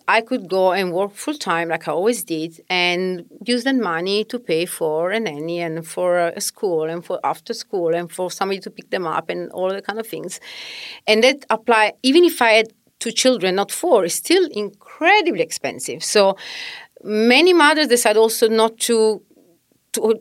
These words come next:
to take a break because it, they said, "Okay, at least, you know, I can be with my children, given that I won't net much,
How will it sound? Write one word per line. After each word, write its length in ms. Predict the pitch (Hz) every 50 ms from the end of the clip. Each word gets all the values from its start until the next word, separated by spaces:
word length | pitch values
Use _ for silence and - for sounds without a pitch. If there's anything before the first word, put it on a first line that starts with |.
| - _ -
to 80 | -
take 160 | - 269 269 277
a 60 | 269
break 400 | 269 - 277 370 453 427 330 -
because 460 | - 240 - - 247 233 226 226 226
it, 180 | 233 220 - -
they 80 | 233 247
said, 280 | 240 254 254 247 - 262
"Okay, 200 | 294 294 285 247
at 140 | 240 -
least, 340 | 240 247 262 320 311 - -
you 80 | 294 269
know, 140 | 262 269 277
I 120 | 247 240
can 160 | 240 240 226
be 100 | 220 240
with 80 | 240 226
my 100 | 220 220
children, 600 | 226 - 403 392 294 190 196 185 208 226 233 214
given 440 | 202 185 175 220 202 208 208 208 - - _ _ _ _ _
that 180 | 220 214 220 -
I 100 | - 202 220
won't 180 | 240 247 247
net 280 | 233 233 220 214 - -
much, 380 | 202 208 214 214 - - -